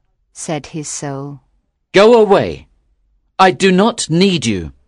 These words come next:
Speaker 1: cried the young fisherman. He took the little knife and cut his shadow from his feet. The shadow stood up in front of him, and it was very similar to the fisherman.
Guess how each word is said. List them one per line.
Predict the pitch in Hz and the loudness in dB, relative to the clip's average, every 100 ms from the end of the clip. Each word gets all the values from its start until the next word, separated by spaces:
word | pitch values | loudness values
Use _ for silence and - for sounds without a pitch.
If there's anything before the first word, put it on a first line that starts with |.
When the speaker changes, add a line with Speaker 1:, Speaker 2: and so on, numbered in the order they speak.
| _ _ | _ _
Speaker 1:
cried | - 190 175 165 | -4 2 2 0
the | 170 170 | -2 0
young | 165 156 | 0 -2
fisherman. | 151 175 - 165 156 151 _ _ _ _ _ _ _ _ | -6 -6 -4 -4 -6 -8 _ _ _ _ _ _ _ _
He | - 214 | -6 -6
took | - 277 262 | -2 -2 -2
the | - 247 247 | -2 0 0
little | 247 240 | 0 0
knife | 226 160 160 - - - | 2 0 -2 -8 -16 -8
and | 170 160 - | -6 -6 -2
cut | 208 202 - | -2 -2 -4
his | 220 - | -6 -4
shadow | - 175 175 170 | 0 0 0 -4
from | 170 185 170 | -2 -2 -2
his | 156 165 - | -4 -8 -6
feet. | 160 139 - _ _ _ _ _ _ _ _ _ | -8 -8 -14 _ _ _ _ _ _ _ _ _
The | - 220 - | -2 0 2
shadow | 285 285 175 156 | 2 2 0 -2
stood | - - 262 226 | -4 -2 0 2
up | 160 196 | 0 -2
in | 175 165 | -6 0
front | 214 202 - | 0 0 -2
of | 160 | -8
him, | 165 143 143 - _ _ _ - | -8 -8 -8 -14 _ _ _ -4
and | 175 | -2
it | 185 - | -2 -4
was | 185 156 156 | -6 -6 0
very | 208 226 254 | 2 2 0
similar | - 214 175 151 147 - | -2 0 0 -2 -6 -8
to | 170 | -8
the | 170 - | -8 -8
fisherman. | 202 - 160 147 147 | -8 -6 -6 -6 -10